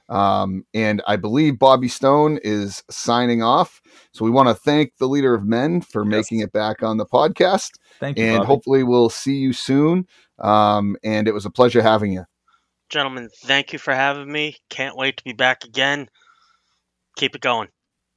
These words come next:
Speaker 1: All right.
Speaker 2: Thanks, Bobby. Love you.
Speaker 1: So the last thing I wanna touch on is, um, M J F, right? My man, my boy, the man, right? He's better than you, and you know it, becoming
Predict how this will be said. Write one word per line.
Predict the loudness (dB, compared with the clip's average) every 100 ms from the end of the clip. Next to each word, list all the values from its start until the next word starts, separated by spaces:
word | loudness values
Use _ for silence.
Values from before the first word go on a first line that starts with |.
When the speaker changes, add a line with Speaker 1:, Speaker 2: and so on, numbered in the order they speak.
| _ -6
Speaker 1:
All | 0 4
right. | 4 4 2
Speaker 2:
Thanks, | -2
Bobby. | -4 -4 -8 -12 _ _
Love | -8 -6
you. | -6 -10 -20 _ _ _ _ _ -20 -20 -20 -20 -20 -20 -20 -20 2
Speaker 1:
So | 10 10 10 4 _ _
the | 8
last | 10 8 6
thing | 2
I | 4
wanna | 2 2
touch | 2 0 2
on | 0 2 0 -2 0
is, | 2 4 2 -2 -6 -2
um, | 0 0 -2 -6 -4
M | -2 2
J | 4 4
F, | 2 -4 _
right? | 2 4 2
My | 0 2
man, | 4 4 2 -2
my | -4 0
boy, | 4 4 4 0 -8 _
the | -2 0
man, | 4 4 2 -4 -12 -18 _ -8
right? | 2 4 4 0 _
He's | -4 -4
better | 0 2 4
than | 2 4
you, | 4 4 2
and | 0 2
you | 2
know | 4 4 4
it, | 2 -2
becoming | -10 -4 0 2 0 0